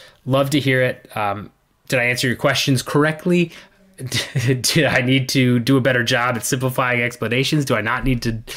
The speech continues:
do a random Walmart metaphor in there? Let me know about all that. Um, let me know, again, what else you want to see me cover in twenty twenty-two. I love getting input from you guys. I want to answer questions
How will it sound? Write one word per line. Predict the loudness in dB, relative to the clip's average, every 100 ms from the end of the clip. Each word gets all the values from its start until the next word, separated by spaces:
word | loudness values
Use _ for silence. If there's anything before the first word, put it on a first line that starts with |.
| -14 -14 -2
do | 2 2
a | 2 0 0 -2 -6
random | -2 0 2 2 2
Walmart | 2 4 2 2 0
metaphor | 0 2 2 4
in | 4
there? | 4
Let | 4 4
me | 6
know | 6
about | 4 2
all | 2 2
that. | 0 -2 -8 -12 -16 -10
Um, | -4 -2 -2 -4 -10 -20 -20 _ _ -14 0
let | 4
me | 4
know, | 6 4 2
again, | 0 2 2 0 -4
what | -2 2
else | 2 2
you | 2
want | 4 2 2
to |
see | 2 4
me | 2
cover | 2 0 2 2 0 -6 _
in | -6 -2 -2
twenty | -2 -2 -2
twenty-two. | 0 0 2 4 4 2 -6 -20 -20 _ _
I | -4
love | -2 2 2 2 0 -6 _ -4
getting | 0 2
input | 2 0
from | 0 0
you |
guys. | 0 0
I | 0
want | 0 -2 0 0 0 0
to | -2 0
answer | 0 -2 -2
questions | 0 0 0 -2 0 0 -2